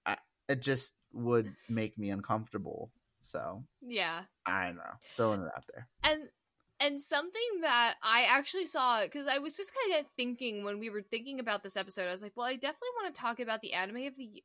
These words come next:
Speaker 2: the animes of the year that we've had this year, um, this calendar year, I mean." But then I was also kind of being like, you know, what else could this be? 'Cause New Year's is always about re-, resolutions and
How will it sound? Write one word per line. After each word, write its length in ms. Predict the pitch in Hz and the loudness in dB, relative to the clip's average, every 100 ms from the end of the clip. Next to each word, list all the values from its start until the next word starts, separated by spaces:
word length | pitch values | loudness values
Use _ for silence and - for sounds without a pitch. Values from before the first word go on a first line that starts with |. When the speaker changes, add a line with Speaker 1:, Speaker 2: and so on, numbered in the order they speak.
| 208 | -8
Speaker 2:
the 200 | 214 - | -6 4
animes 800 | 240 302 269 233 214 180 185 180 | 4 6 2 2 2 2 -2 -4
of 360 | - 196 190 170 | -2 -2 -2 -6
the 80 | 170 | -10
year 360 | 160 151 165 170 | -6 -6 -4 -2
that 220 | 165 110 | -4 -2
we've 160 | 185 185 | -6 -4
had 240 | 175 165 | -4 -4
this 220 | 170 - | -8 -8
year, 520 | 170 143 160 170 170 - _ - 185 190 | -8 -8 -6 -8 -10 -16 _ -20 -20 -6
um, 540 | 190 180 160 160 175 - _ _ _ _ _ _ | -2 0 -2 -6 -14 -20 _ _ _ _ _ _
this 200 | 220 196 | -10 -10
calendar 380 | - 214 208 196 | -4 -2 -2 -4
year, 220 | 180 170 | -4 -6
I 80 | 175 | -6
mean." 260 | 175 170 180 - _ | -8 -10 -12 -16 _
But 160 | 247 247 | -6 0
then 200 | 247 311 | 0 2
I 120 | 302 | -2
was 260 | 285 254 240 - | -2 -4 -6 -2
also 440 | 247 330 370 359 | -2 -2 -4 -4
kind 320 | - 233 247 | -2 -2 -2
of 120 | 240 220 | -4 -4
being 260 | 220 214 214 | -4 -4 -4
like, 240 | 208 202 | -6 -6
you 80 | 254 | -4
know, 140 | 233 | -4
what 340 | 202 208 339 - | -4 -2 -2 0
else 280 | 226 233 - | -2 -2 -4
could 120 | 247 | -6
this 140 | 214 - | -6 -4
be? 140 | 247 | -6
'Cause 160 | 214 214 | -6 -6
New 120 | 247 | -4
Year's 220 | 359 339 262 | -4 -4 -6
is 120 | 240 | -4
always 240 | 233 226 | -4 -4
about 300 | 208 180 156 | -4 -4 -2
re-, 220 | 165 147 - - | -6 -8 -12 -14
resolutions 1080 | 190 208 247 339 285 - 294 269 233 214 180 | -14 -12 -6 -2 0 0 0 0 0 -2 -6
and 140 | 185 | -8